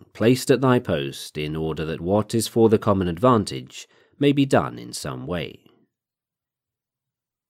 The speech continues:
Fourteen. Men despise one another,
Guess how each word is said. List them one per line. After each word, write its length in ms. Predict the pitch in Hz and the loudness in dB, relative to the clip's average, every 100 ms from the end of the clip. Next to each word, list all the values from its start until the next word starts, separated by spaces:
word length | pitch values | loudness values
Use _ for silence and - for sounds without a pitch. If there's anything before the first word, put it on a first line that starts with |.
| _ _ _ _ _ | _ _ _ _ _
Fourteen. 640 | _ - 127 - 67 110 - _ _ _ _ _ _ _ _ | _ 2 2 2 -8 -10 -20 _ _ _ _ _ _ _ _
Men 500 | - 104 117 113 113 | -2 4 4 4 2
despise 880 | 110 110 - - 104 85 62 58 - | 2 0 0 0 0 0 -4 -12 -8
one 200 | 76 67 | -6 -6
another, 520 | 65 71 69 - - | -8 -8 -8 -12 -20